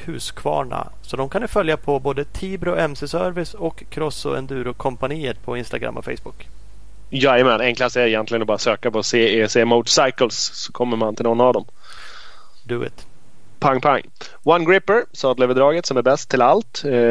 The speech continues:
Speaker 2: även att sitta på. Niklas Allafors har bland annat, när han kör supercross i U S A, kanske lite enduro eller vad han, ja, vad han sysslar med. W W W punkt one gripper punkt com, där köper du ditt.
Speaker 1: Oh, enduro Allafors.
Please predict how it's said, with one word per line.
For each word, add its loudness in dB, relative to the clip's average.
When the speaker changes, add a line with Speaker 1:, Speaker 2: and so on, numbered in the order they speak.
Speaker 2:
även 4
att -2
sitta 0
på. 6
Niklas 2
Allafors 4
har 6
bland 6
annat, 4
när 4
han 4
kör -2
supercross 0
i 2
U 4
S 2
A, 6
kanske 0
lite 4
enduro 8
eller 8
vad 4
han, -2
ja, 4
vad 6
han 6
sysslar -2
med. -8
W 2
W 6
W 4
punkt -2
one 0
gripper 0
punkt -2
com, 2
där 4
köper 0
du -2
ditt. -2
Speaker 1:
Oh, -10
enduro -2
Allafors. -4